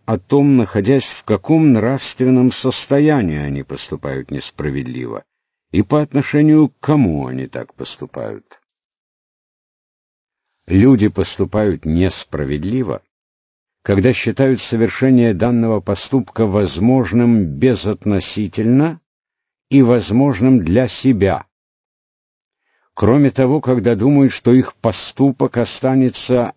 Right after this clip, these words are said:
необнаруженным, или что они не понесут за него наказания в случае его обнаружения. Или, наконец, что хотя они и понесут за него наказание,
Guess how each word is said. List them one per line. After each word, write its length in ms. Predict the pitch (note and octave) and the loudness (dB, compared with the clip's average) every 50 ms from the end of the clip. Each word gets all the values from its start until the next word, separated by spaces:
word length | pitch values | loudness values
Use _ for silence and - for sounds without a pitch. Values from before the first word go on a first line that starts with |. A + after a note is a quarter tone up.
| _ | _
необнаруженным, 1400 | - A2+ A2 A2 A2+ A#2+ B2+ C3+ C3 B2 A2 A2 A#2 A#2+ B2 B2+ A#2+ C3 C3+ A#2 F#2+ D#2 D2+ C#2 B1+ A#1 G1+ G1+ - _ _ _ _ _ _ _ _ _ _ _ _ _ - | 0 2 4 6 6 6 6 4 4 2 2 2 2 4 4 4 2 2 2 0 0 -2 -6 -6 -6 -8 -12 -14 -18 _ _ _ _ _ _ _ _ _ _ _ _ _ 0
или 220 | G2+ G#2+ A#2 A#2+ | 2 4 4 4
что 240 | G2 - - - A#2 | 2 0 0 0 2
они 220 | A#2+ A#2+ B2 B2 | 4 4 6 6
не 140 | B2 A#2+ A#2 | 6 6 4
понесут 580 | - - B2+ A#2+ A#2 A2 - - - C3+ C#3 A#2+ | 4 2 2 2 4 2 0 -2 0 0 0 0
за 180 | F#2 F2+ A#2+ | 0 2 2
него 240 | B2 A#2+ A#2 A2+ B2 | 2 4 2 2 2
наказания 800 | B2 A#2+ A2+ - A#2+ A#2+ G2+ G2 B2 B2 A#2+ G#2+ F2+ D#2+ D#2 D2+ | 2 2 0 0 -2 -2 0 0 -2 0 0 0 -2 -2 -4 -6
в 60 | C#2 | -8
случае 540 | - - - F#2+ F#2+ E2+ - - - E2+ E2+ | -10 -8 -4 -4 -4 -4 -4 -6 -4 -2 -2
его 320 | F2 E2+ E2 F#2 F2+ - - | -2 -2 -2 -2 -2 -4 -4
обнаружения. 1040 | - G2 E2 E2 E2+ F2+ F#2 E2+ F2+ F2+ D#2+ D2+ D2+ D2 C2+ A1+ G1+ G1+ G1+ G1+ - _ _ _ _ _ _ _ _ _ _ _ _ _ _ _ _ _ _ _ | -6 -4 -2 0 0 0 0 0 -2 -2 -2 -4 -6 -6 -6 -8 -8 -10 -14 -16 -20 _ _ _ _ _ _ _ _ _ _ _ _ _ _ _ _ _ _ _
Или, 260 | - B2 A#2+ A#2 A#2+ A#2 | 0 4 4 6 6 6
наконец, 480 | A2+ G#2 - - G#2+ G2+ G2 G2 F2+ - | 4 2 0 0 0 0 2 0 0 -2
что 240 | - - - F#2+ | -6 -4 -4 -4
хотя 400 | F2 - F#2+ F2 - - F#2 E2+ | -2 -2 -4 -4 -2 -2 -4 -2
они 240 | E2 E2+ E2+ E2 D#2+ | -2 -2 -2 0 -2
и 40 | D2+ | -2
понесут 640 | C#2+ - D#2+ E2 D#2+ D#2+ D2+ - - C#3 D#3 F3+ E3 | -4 -4 -2 -2 0 0 -2 -4 -2 0 2 2 2
за 180 | B2 F2+ F#2+ F#2+ | 2 0 0 0
него 260 | F2 D#2+ D2+ D2 D2 | 0 0 -2 -2 -4
наказание, 840 | C#2+ C#2 C2 - E2+ D2+ B1+ A#1 C#2 C2 A#1+ A1+ G#1+ G#1+ G#1 G#1 | -4 -6 -6 -8 -8 -8 -8 -8 -8 -10 -10 -10 -12 -12 -14 -16